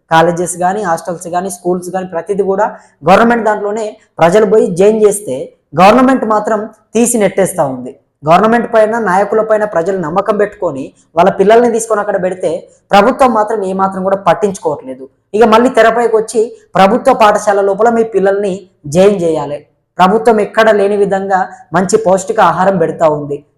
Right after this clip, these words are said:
తెరపైకి వచ్చి వాళ్ళు చెప్పేటటువంటి మాటలేమో గివి, కానీ లోపల ఏం జరుగుతుంది వాస్తవంగా?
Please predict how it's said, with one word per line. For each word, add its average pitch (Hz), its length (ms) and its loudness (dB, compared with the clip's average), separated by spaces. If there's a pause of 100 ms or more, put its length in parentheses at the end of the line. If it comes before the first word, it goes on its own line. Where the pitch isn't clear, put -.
తెరపైకి 226 400 4
వచ్చి 226 480 -4 (120)
వాళ్ళు 185 160 2
చెప్పేటటువంటి 196 540 0
మాటలేమో 190 440 0
గివి, 156 500 -6 (200)
కానీ 240 120 2
లోపల 240 300 6
ఏం 247 120 4
జరుగుతుంది 233 420 0
వాస్తవంగా? 190 720 -4